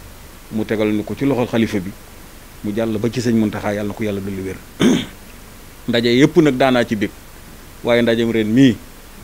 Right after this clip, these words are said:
ni mu sunna woo itam, ni nga xam ne itam noonu lañ amee yërmande ci doomu aadama yi, ndax koo xam ne boo ne jóg leen ñëpp jóg, waaye am nga yërmande ci ne lor mën na cee am, nga ne, "Ah, ku ne nam ko defee fa mu ko war a defee," loola bokk na ci responsabilité yi nga xam ne gis nañ ne am na fi.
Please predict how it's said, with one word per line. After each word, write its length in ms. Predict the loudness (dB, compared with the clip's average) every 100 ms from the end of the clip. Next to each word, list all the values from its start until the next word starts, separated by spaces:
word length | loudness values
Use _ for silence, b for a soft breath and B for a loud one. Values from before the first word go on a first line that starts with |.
| -4
ni 60 | 0
mu 120 | 0
sunna 300 | 2 4 6
woo 260 | 6 4 2
itam, 240 | -2 -4 -6 -14 -18 -20 -20 -20 -4
ni 100 | 0
nga 100 | 2
xam 200 | 2 2
ne 180 | 2 2
itam 200 | 2 0
noonu 300 | 0 0 2
lañ 120 | 0 0
amee 180 | 0 2
yërmande 480 | 4 6 6 4 4
ci 80 | 2
doomu 180 | 0 -2
aadama 280 | -4 -6
yi, 100 | -8 -12 -12
ndax 140 | -8
koo 120 | -6 -4
xam 160 | -4
ne 60 | -2
boo 180 | -2 0
ne 100 | 0
jóg 140 | 0 2
leen 180 | 2 2
ñëpp 160 | 2 4
jóg, 120 | 2 0 -20 B B B -14 0
waaye 180 | 4 4
am 140 | 4
nga 80 | 2
yërmande 480 | 4 4 4 4 2
ci 100 | 2
ne 60 | 2
lor 180 | 2 4
mën 180 | 2 2
na 80 |
cee 140 | 0 -2
am, 200 | -2 -2
nga 80 | -2
ne, 80 | 0
"Ah, 240 | 0 0 -2
ku 80 | 0
ne 100 | 2
nam 160 | 2
ko 120 | 0 -2
defee 180 | -4 -4
fa 60 |
mu 80 | -2
ko 80 | 0
war 100 | 2
a 40 |
defee," 260 | 2 0 -6 -12 -20 -20 -20 -18 -4
loola 220 | -2 0
bokk 260 | -2 -6 -4
na 80 | -6 -4
ci 220 | -4 -4
responsabilité 760 | -6 -6 -6 -4 -4 -4 -4 -4
yi 80 | 0
nga 100 | 0
xam 160 | 0 0
ne 180 | 0 -2
gis 160 | -4
nañ 140 | -4 -4
ne 60 |
am 160 | -4 -6
na 60 |
fi. 140 | -6